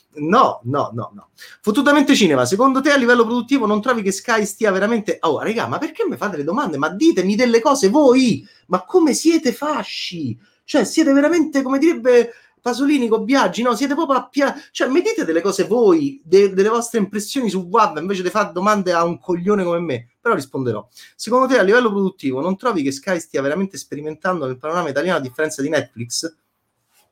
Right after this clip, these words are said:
Io credo che fare una serie fottutamente cinema,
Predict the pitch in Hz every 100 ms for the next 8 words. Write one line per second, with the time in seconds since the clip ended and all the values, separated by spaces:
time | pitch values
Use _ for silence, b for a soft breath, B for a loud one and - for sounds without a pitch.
0 | _ _ 117 127 123 185 165 117 117 -
1 | 170 139 147 196 156 117 113 113 127 139
2 | 165 143 143 277 277 285